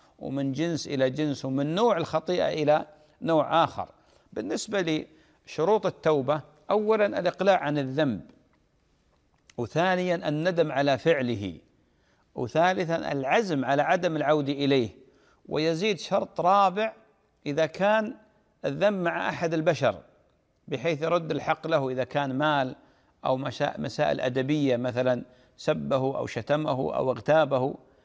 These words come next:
لابد أن يتحلل منه، ما، ما يمكن التوبة أن تكتمل بمثل هذا. هذه أخت الفاضلة بالنسبة للذنوب اللي، آه، يتوب منها الإنسان.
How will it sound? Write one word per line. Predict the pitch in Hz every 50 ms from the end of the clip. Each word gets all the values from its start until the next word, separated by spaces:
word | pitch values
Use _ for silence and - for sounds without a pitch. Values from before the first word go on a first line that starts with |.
| _ _ -
لابد | - 135 151 180 190 190 202 175 175
أن | 170 160
يتحلل | 156 139 - 139 - - 160 165 156 151 147 139 135 139
منه، | 151 151 139 113 107 104 - - - _ _ -
ما، | - - 147 156 208 196
ما | 170 160 156 160 185 208
يمكن | 208 175 - 185 170 - - _ _ _ _ - - -
التوبة | - - - - 170 190 185 160 160 143 147
أن | 139
تكتمل | - 147 135 - - 180 180 180 170 147
بمثل | 139 151 151 143 127 135 139
هذا. | 123 120 113 101 85 87 - - _ _ _ _ _ _ _
هذه | - - 160 190 208 196 202
أخت | 175 - -
الفاضلة | 165 151 143 160 175 175 170 175 160 156
بالنسبة | 147 - 151 160 160 - - - - 135 143 156 - - - _ _ _ _ _ _ -
للذنوب | 143 131 127 131 139 139 156 165 160 147
اللي، | 147 139 131 143 147 151 - - - - _ _ _ _ _ -
آه، | 135 131 127 - -
يتوب | - - - 131 - - 160 147 123
منها | 139 139 135 127 131 131 - 151
الإنسان. | 160 156 147 135 123 - - 139 107 90